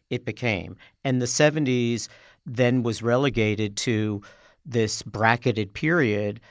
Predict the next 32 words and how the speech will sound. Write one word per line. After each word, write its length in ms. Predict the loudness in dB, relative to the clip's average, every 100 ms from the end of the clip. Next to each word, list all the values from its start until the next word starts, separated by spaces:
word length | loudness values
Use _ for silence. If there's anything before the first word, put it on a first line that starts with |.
| -20 _ -4
that 280 | 2 2
was 200 | 2 -4
very 200 | 0 2
hard 220 | 4 2 2
to 100 | -2
understand 600 | -2 -6 -6 -4 -2 -4
and 100 | -6
communicate, 520 | -6 -6 -6 -8 -8
and 120 | -8
certainly 360 | -6 -6 -6 -8
very 260 | -8 -8
hard, 340 | -6 -6 -6 -10 -20 -20 _ -4
um, 300 | -2 0 -4
if 180 | -6 -4
not 180 | -4 -4
impossible, 640 | -6 -6 -4 -6 -6 -8
for 160 | -6 -6
a 40 |
market 400 | -4 -6 -8 -10
to 120 | -8
attach 400 | -10 -8 -10 -12
itself 440 | -10 -10 -8 -12 -14
to. 140 | -14 -14 -18 _ -20 -20 _ _
Today, 840 | -2 -2 2 2 2 0 -2 -8 -12 _ _ _ _ -20 _
I 80 | -6
think 300 | -2 0 0
we're 120 | 2
in 60 | 0
a 60 | 2
very 280 | 2 2
similar 500 | 0 0 2 2 0
period. 680 | -2 -6 -8 -6 -6 -8 -10